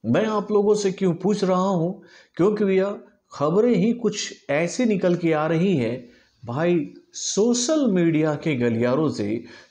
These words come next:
जिसको देखने के बाद तो ऐसा लगता है कि भाई, अभी भी सब कुछ ठीक होते हुए भी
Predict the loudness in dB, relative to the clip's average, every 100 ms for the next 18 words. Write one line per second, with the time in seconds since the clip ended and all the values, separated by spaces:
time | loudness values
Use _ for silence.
0 | -4 -2 0 -2 0 -2 0 -2 0 0
1 | -2 -2 -4 -8 -20 -20 _ 0 2 2
2 | 0 -2 -2 -2 -2 -2 -4 -6 -20 _
3 | _ -6 -2 0 0 0 0 -2 -10 -8
4 | -4 0 2 2 2 2 0 -6 -18 _
5 | _ _ _ _ _ _ _ -10 -10 -4
6 | -4 -4 -4 -4 -4 -2 0 2 2 2
7 | 0 0 -2